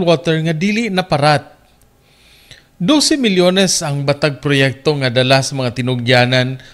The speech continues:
ngadto sa isla sa Gindakpan ug Bilang-Bilangan. Aron ang kwarenta y kwatro mil ka litro nga kada adlaw sa planta maproseso, magamit na sa kapin sa singko mil ka mga tao. Ang nakapiskay pa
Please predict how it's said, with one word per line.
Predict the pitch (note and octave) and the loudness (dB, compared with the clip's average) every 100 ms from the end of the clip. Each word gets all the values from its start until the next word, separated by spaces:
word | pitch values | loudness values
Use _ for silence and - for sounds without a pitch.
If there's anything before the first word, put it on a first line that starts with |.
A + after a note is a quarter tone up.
| - | -8
ngadto | C4+ C#4 A3+ | -2 -2 0
sa | B3 - E3 | 0 0 -2
isla | C#3+ - D#3 | -2 2 2
sa | C#3+ D#3 | 2 0
Gindakpan | C#3 C#3 C3+ B2+ - C3+ C3 | 0 0 0 0 0 -2 -2
ug | B2 | -2
Bilang-Bilangan. | A#2+ A#2+ A#2 A2+ A#2 A2+ A#2 A#2 G#2+ - - - - - - _ | 0 0 0 2 2 2 0 -2 -6 -12 -20 -20 -20 -20 -20 _
Aron | B2+ C3 C3 B2+ | 0 2 0 -2
ang | A#2+ A#2 | -4 -6
kwarenta | A2 A#2 A#2 A2 | -4 -4 -4 -4
y | B2+ A#2 | -4 -4
kwatro | B2+ B2+ B2+ | -4 -4 -2
mil | B2+ B2 C3+ C3+ | 0 2 2 2
ka | B2 | 0
litro | A#2 C3+ C3+ C#3+ C3+ | 0 0 -2 0 0
nga | A#2 | 0
kada | B2+ A#2 A#2 A#2+ | 0 0 0 0
adlaw | A#2 B2+ B2 | 0 2 2
sa | C3 | -2
planta | - B2 A#2+ A#2 B2+ | -2 -2 -2 0 0
maproseso, | A2+ A2 G#2 G2 G#3+ A3+ A#3+ A#3 A3+ - - - - | 0 -4 -6 -2 0 0 -2 -4 -6 -12 -20 -18 -4
magamit | B3 A#3+ C4 C4 A#3+ | 0 4 4 2 -2
na | D4 | -2
sa | A3+ F3+ | -2 -4
kapin | D3+ G3+ | -6 -6
sa | F3+ D3 | -4 -2
singko | - C3 A#2+ | -2 -4 -4
mil | A#2+ B2+ E3 G3 | -4 0 0 0
ka | G3 | -2
mga | F#3 F#3 E3 | -4 0 0
tao. | - C3+ B2 B2 A2 - _ _ _ _ _ _ _ _ _ _ _ _ | 2 2 2 0 -4 -12 _ _ _ _ _ _ _ _ _ _ _ _
Ang | - B3 | 0 2
nakapiskay | B3+ C4 - A3 - - C4 - C4+ B3 B3 | 2 0 -2 -6 -4 0 2 2 2 4 4
pa | D3 E3 | 4 2